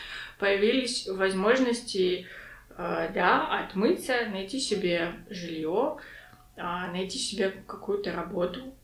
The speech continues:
там, ну, понятное дело, там, не самую высокооплачиваемую, но просто выйти из вот этой вот сложившейся ситуации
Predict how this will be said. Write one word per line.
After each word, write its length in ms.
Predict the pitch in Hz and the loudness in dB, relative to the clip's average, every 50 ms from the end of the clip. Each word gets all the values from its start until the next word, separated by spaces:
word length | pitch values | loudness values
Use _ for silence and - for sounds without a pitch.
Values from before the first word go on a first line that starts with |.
| - - - _ - - - 214 185 190 | -20 -20 -20 _ -20 -20 -16 -14 -12 -6
там, 480 | 208 190 180 180 180 180 180 175 170 175 175 180 | -6 -6 -4 -6 -6 -10 -10 -12 -16 -18 -20 -20
ну, 1080 | - 185 185 185 185 185 190 185 185 185 185 180 180 180 180 185 185 185 175 170 165 170 170 - | -20 -16 -14 -12 -10 -10 -8 -8 -6 -6 -6 -6 -6 -6 -4 -4 -2 -2 -2 -2 -4 -8 -6 0
понятное 440 | - 185 185 190 190 190 185 175 165 | 0 2 2 2 0 0 -2 -4 -4
дело, 260 | 165 170 165 165 160 | -2 -2 0 -2 -2
там, 340 | 160 - 165 170 165 - - - - - - - - - - - - - - - - - - - - - | -4 -6 -10 -10 -12 -14 -16 -18 -20 -20 -20 -20 -20 -20 -8 0 0 0 0 0 -4 -20 -20 -16 -6 0
не 180 | 208 190 190 190 | 2 4 4 4
самую 400 | 190 - 214 190 180 180 180 175 | 6 8 8 8 8 8 4 2
высокооплачиваемую, 1040 | 175 175 - - - 180 175 180 - 226 320 427 - - 220 202 185 180 180 180 175 175 | 0 -2 -4 -4 -6 -6 -4 2 6 6 6 6 4 0 -2 -2 -2 -2 -2 -4 -4 -2
но 360 | 175 190 220 220 220 285 - - - - - - - | 2 4 6 6 4 4 2 -6 -10 -12 -12 -2 4
просто 400 | 190 220 320 - - - - - - - - - | 8 8 8 8 6 2 -4 -6 -6 -8 -18 -18
выйти 600 | - 196 202 175 170 180 196 277 311 - - - 214 | -14 -10 -6 2 6 8 8 8 8 4 2 4 4
из 460 | 180 170 170 - - 190 196 190 175 | 4 4 2 -4 -2 0 0 0 0
вот 180 | 170 175 175 | -2 -2 0
этой 260 | 190 202 208 202 180 160 | 2 2 2 2 0 -2
вот 160 | 165 165 165 | -2 -4 -6
сложившейся 600 | - - 180 170 170 180 190 180 - 185 170 - - | -6 -6 -6 -6 -6 -6 -6 -6 -8 -10 -10 -10 -10
ситуации 840 | - - 180 - 175 170 202 294 - - - - 180 165 - - | -10 -10 -8 -4 0 2 4 4 2 0 -4 -8 -8 -8 -8 -14